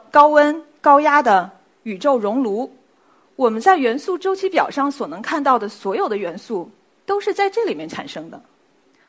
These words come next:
你们别看这篇文章没有抓人眼球的标题，也不是发表在 Nature 或者 Science 上，但是他却为他的作者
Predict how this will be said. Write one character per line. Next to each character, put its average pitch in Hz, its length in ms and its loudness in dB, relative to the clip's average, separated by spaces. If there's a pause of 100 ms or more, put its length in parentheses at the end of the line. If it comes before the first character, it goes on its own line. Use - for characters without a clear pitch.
(260)
你 262 80 -2
们 302 140 0
别 311 120 2
看 370 180 4
这 320 80 -4
篇 320 180 -2
文 254 160 0
章 294 360 2 (180)
没 226 140 -2
有 254 120 4
抓 262 200 6
人 262 120 0
眼 233 160 -4
球 - 140 -10
的 226 80 0
标 247 220 4
题， 202 400 -10 (460)
也 254 140 6
不 247 160 -6
是 392 140 -4
发 359 180 6
表 262 160 2
在 226 360 2
Nature 247 640 -4
或 302 180 -8
者 220 80 -4
Science 269 460 -2
上， - 260 -8 (640)
但 427 120 -2
是 403 80 -10
他 - 160 -2
却 415 140 -2
为 311 100 2
他 294 140 0
的 370 100 -4
作 370 220 -2
者 165 320 -4